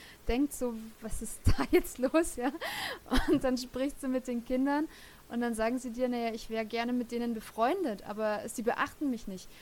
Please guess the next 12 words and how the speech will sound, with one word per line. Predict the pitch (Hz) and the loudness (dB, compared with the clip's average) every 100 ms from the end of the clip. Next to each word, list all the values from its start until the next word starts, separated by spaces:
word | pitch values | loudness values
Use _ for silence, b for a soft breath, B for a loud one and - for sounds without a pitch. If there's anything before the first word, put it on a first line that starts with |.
| B | B
Und | - | -8
das | 220 - | -6 -4
ist | 214 - | -6 -8
die | 226 - - | -10 -10 -10
einzige | 214 240 - 247 | -4 -4 -2 -2
Möglichkeit, | 240 262 269 - 240 226 | 0 0 -2 -6 -4 -4
wie | 226 | -6
ich | 220 | -10
Beachtung | - - 285 320 | -8 -6 -4 -6
von | 269 214 | -8 -8
ihnen | 202 202 196 | -8 -8 -8
bekomme. | 185 - 180 | -10 -8 -10